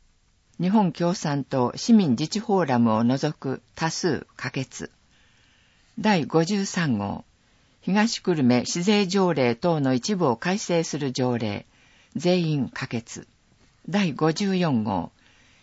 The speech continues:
東久留米市都市計画税条例の一部を改正する条例。全員可決。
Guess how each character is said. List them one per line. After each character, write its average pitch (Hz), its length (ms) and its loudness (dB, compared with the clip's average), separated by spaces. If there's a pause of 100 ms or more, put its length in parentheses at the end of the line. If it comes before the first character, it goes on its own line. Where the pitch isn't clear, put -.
東 214 360 0
久 190 120 -2
留 180 140 2
米 165 100 2
市 - 320 -4
都 180 120 -2
市 - 160 -6
計 202 180 0
画 185 180 0 (120)
税 165 260 2
条 165 240 2
例 120 220 0
の 110 160 2
一 185 240 -4
部 180 100 2
を 113 100 0
改 185 220 -2
正 170 260 -2
す 160 160 -8
る 143 140 -4
条 123 240 -2
例。 110 300 -8 (480)
全 175 280 0
員 143 260 -2
可 120 180 -10
決。 - 360 -10